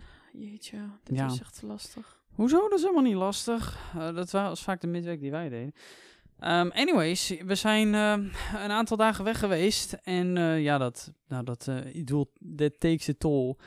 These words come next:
Speaker 2: We zijn met wat, eh, vrienden op vakantie geweest. Het komt ook nog allemaal, ehm, in de vlogs. In de vlogs. Maar we kunnen alvast een paar kleine insightjes geven van, eh,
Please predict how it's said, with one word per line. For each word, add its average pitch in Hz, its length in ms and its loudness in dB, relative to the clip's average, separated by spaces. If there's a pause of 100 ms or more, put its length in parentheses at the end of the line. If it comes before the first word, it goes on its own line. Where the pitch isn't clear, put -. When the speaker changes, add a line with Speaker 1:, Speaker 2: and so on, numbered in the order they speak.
(500)
Speaker 2:
We 151 120 -6
zijn 147 160 4
met 143 160 4
wat, 143 240 0
eh, 139 200 0
vrienden 160 540 0
op 156 120 -8
vakantie 160 360 -4
geweest. 165 240 -2
Het - 80 -12
komt 151 180 0
ook 156 140 2
nog 160 300 0
allemaal, 156 800 2
ehm, 139 360 0 (100)
in 156 160 0
de 135 60 0
vlogs. - 760 6 (280)
In 151 140 -10
de 135 60 -6
vlogs. 147 580 -2 (960)
Maar 165 180 0
we 156 60 0
kunnen 196 220 4
alvast 143 480 4
een 143 120 -2
paar 127 240 4
kleine 127 320 -2
insightjes 127 640 -6
geven 120 500 -4
van, 123 380 -2
eh, 120 140 2